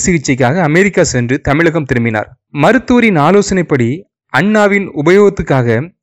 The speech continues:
குளிர்சாதன வசதி செய்யப்பட்ட ஒரு காரும் பங்களாவும் ஏற்பாடு செய்யப்பட்டன. ஆனால் பேரறிஞர் அண்ணா, "மக்களின் வரிப்பணத்தில் நான் ஆடம்பரமாக வாழ விரும்பவில்லை,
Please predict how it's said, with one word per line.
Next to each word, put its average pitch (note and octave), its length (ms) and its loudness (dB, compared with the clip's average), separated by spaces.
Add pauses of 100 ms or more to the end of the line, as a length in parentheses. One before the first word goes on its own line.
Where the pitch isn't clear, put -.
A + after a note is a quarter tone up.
(140)
குளிர்சாதன G#3 600 2
வசதி F3+ 340 0
செய்யப்பட்ட E3 460 0
ஒரு D3+ 160 -2
காரும் C3+ 560 -2 (280)
பங்களாவும் E3+ 520 0
ஏற்பாடு D#3+ 440 2
செய்யப்பட்டன. B2 440 -4 (300)
ஆனால் D3+ 400 0
பேரறிஞர் G3 480 2
அண்ணா, D#3 540 -2 (140)
"மக்களின் G3+ 580 0
வரிப்பணத்தில் E3+ 640 0
நான் D3 260 -4
ஆடம்பரமாக F3+ 800 0
வாழ C#3+ 260 2
விரும்பவில்லை, C3 520 0